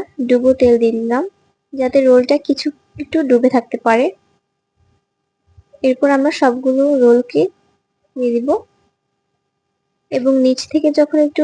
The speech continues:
লাল কালার হয়ে যাবে বা ব্রাউন হয়ে আসবে, এই পর্যায়ে আমরা এটাকে উল্টিয়ে নিব। এটা কিন্তু সাথে সাথে উল্টিয়ে নেওয়া যাবে না দেওয়ার পরে, তাহলে কিন্তু ছুটে আসবে রোলটা। যখন নিচটা একটু হয়ে আসবে,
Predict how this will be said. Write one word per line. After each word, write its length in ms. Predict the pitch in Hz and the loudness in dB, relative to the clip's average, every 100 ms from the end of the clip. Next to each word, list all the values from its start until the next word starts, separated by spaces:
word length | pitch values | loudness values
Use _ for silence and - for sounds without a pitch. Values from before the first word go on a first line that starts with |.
| 302 | 0
লাল 240 | 262 240 240 | 0 0 0
কালার 320 | 277 269 285 | 0 2 4
হয়ে 160 | 294 285 | 2 2
যাবে 280 | 285 269 285 - _ _ _ _ | 2 2 0 -2 _ _ _ _
বা 100 | 254 | -6
ব্রাউন 360 | 240 240 233 240 | -4 -2 0 -2
হয়ে 240 | 262 269 269 | -2 0 2
আসবে, 280 | 277 - 370 359 | 0 0 0 0
এই 100 | 262 | 0
পর্যায়ে 320 | 254 247 262 | 0 0 -2
আমরা 100 | 262 | -2
এটাকে 300 | 262 269 311 403 - _ _ _ - | -2 -4 -4 -8 -10 _ _ _ -10
উল্টিয়ে 340 | 262 247 247 | -6 -4 -2
নিব। 180 | 233 226 277 415 - - _ _ - | -2 -2 -4 -6 -14 -20 _ _ -8
এটা 120 | 277 | -6
কিন্তু 280 | 277 294 311 | -2 -2 -2
সাথে 260 | - 262 277 | -2 -4 -2
সাথে 200 | 294 - | -2 0
উল্টিয়ে 320 | 277 254 269 | -2 0 -2
নেওয়া 200 | 262 247 | 0 -2
যাবে 240 | 240 220 226 | -2 -2 -2
না 120 | 262 359 | -4 -2
দেওয়ার 240 | 247 226 226 | 0 0 0
পরে, 260 | 226 254 381 _ _ _ _ _ _ | 0 -2 -4 _ _ _ _ _ _
তাহলে 240 | 262 269 269 | -6 -2 -2
কিন্তু 280 | 277 285 330 | -2 -4 -4
ছুটে 300 | - 254 240 | -4 -2 0
আসবে 240 | 233 247 226 | 0 0 0
রোলটা। 340 | 220 220 269 415 - _ _ _ _ _ _ _ _ _ _ | 0 -2 -2 -4 -8 _ _ _ _ _ _ _ _ _ _
যখন 240 | 262 262 285 | -8 -4 -2
নিচটা 360 | 269 262 - 285 | 0 -2 0 0
একটু 180 | 277 294 | 2 0
হয়ে 220 | 269 262 | 2 2
আসবে, 280 | 269 277 | 0 0